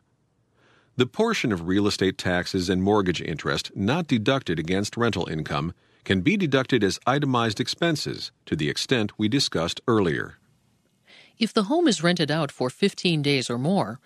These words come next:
Speaker 2: but personal use doesn't exceed fourteen days or ten percent of the rental use, then rental expenses become fully deductible, subject to two key limitations.
Speaker 1: The homeowner must show,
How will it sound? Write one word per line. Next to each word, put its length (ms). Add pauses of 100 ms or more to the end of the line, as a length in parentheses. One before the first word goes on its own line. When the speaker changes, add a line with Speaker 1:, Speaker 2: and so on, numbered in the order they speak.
(220)
Speaker 2:
but 180
personal 440
use 340
doesn't 260
exceed 420
fourteen 540
days 420
or 120
ten 220
percent 380
of 100
the 100
rental 260
use, 500 (480)
then 220
rental 320
expenses 560
become 320
fully 320
deductible, 680 (200)
subject 460
to 100
two 500
key 260
limitations. 920 (640)
Speaker 1:
The 120
homeowner 460
must 320
show, 480